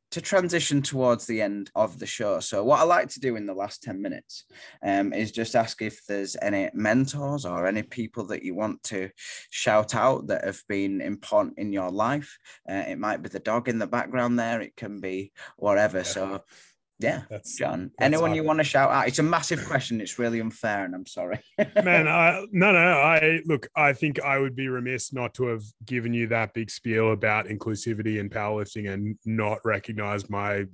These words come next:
Speaker 2: girlfriend who, as I said, we've been together for, like, over twelve years now.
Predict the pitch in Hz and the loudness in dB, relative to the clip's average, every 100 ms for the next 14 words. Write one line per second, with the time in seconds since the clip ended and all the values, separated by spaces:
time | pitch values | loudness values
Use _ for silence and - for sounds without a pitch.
0 | _ _ 107 104 - 110 110 101 110 101 | _ _ -6 -4 -2 -4 -4 -6 -6 -4
1 | 98 98 - - - - - 113 113 117 | -2 -4 -8 -20 -20 -18 -6 -2 0 0
2 | 117 117 117 104 110 107 - 113 107 104 | 0 0 0 -2 0 -2 -2 -2 0 -2
3 | 110 110 110 113 104 107 104 104 104 104 | -2 -4 -2 -2 -2 -4 -4 -4 -4 -4